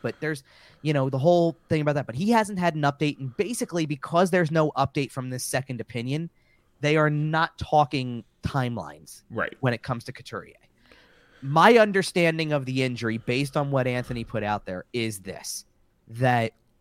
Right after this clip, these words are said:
Speaker 1: it's probably at minimum a twelve-week injury, which takes you to December.
Speaker 2: Right.
Speaker 1: Once you get past that,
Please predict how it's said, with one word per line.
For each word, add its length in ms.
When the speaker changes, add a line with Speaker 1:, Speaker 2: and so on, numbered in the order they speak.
Speaker 1:
it's 160
probably 960
at 180
minimum 580
a 60
twelve-week 680
injury, 440
which 220
takes 260
you 80
to 400
December. 680
Speaker 2:
Right. 280
Speaker 1:
Once 320
you 120
get 260
past 320
that, 240